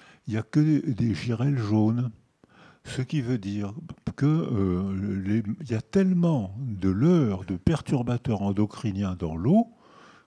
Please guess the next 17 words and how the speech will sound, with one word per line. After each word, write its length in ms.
que 260
les 180
mâles 320
ont 80
du 160
mal 240
à 20
se 160
différencier. 800
Or, 240
on 140
a 80
tous 300
été 180
femelles 500
à 60
l'origine. 680